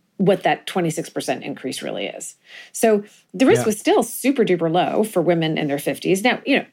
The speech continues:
Speaker 1: by the way, totally reasonable deci-, to decide.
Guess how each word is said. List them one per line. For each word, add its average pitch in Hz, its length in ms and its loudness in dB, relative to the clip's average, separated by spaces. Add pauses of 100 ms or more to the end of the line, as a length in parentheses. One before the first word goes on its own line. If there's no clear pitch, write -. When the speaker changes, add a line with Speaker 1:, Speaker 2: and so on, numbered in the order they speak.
Speaker 1:
by 269 240 0
the 226 80 2
way, 226 160 0
totally 240 400 2
reasonable 185 400 2
deci-, 156 420 -2
to - 100 -8
decide. 151 560 0